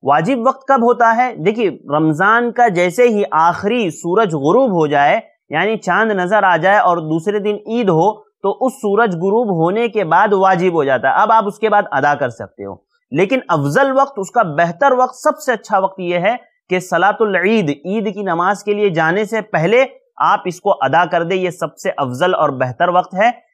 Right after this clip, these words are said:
कि आप ईद की नमाज को जाने से पहले इसे निकाल दे। बाज लोग नहीं निकालते हैं। याद रखिए,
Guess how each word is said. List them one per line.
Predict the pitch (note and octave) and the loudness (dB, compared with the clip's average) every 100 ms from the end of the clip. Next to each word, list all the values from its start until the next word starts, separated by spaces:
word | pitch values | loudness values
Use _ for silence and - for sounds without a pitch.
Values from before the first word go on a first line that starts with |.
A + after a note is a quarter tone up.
| _ F#3 | _ -2
कि | |
आप | E3+ G3+ A#3+ - | 2 2 0 -2
ईद | G#3+ G3+ | -6 -4
की | A3 | -4
नमाज | G3 G3 A3 A3 | -2 0 0 0
को | G#3+ | 0
जाने | E3+ E3+ A3 | 2 0 0
से | A3+ A3+ | -2 -2
पहले | F#3 F3+ A3+ | 0 2 4
इसे | A3 A#3 | 4 2
निकाल | G#3 F#3+ C4 C4+ | 2 2 2 4
दे। | A3 C#3+ | 2 2
बाज | D3+ G3 | 4 4
लोग | G3 G3+ | 2 0
नहीं | G3 A3 | 0 2
निकालते | A3 G#3 G3 F#3 | 2 2 0 0
हैं। | E3+ D#3+ | -2 2
याद | F#3+ G#3 | 2 2
रखिए, | G#3 F#3+ A3+ B3+ | -2 -2 0 2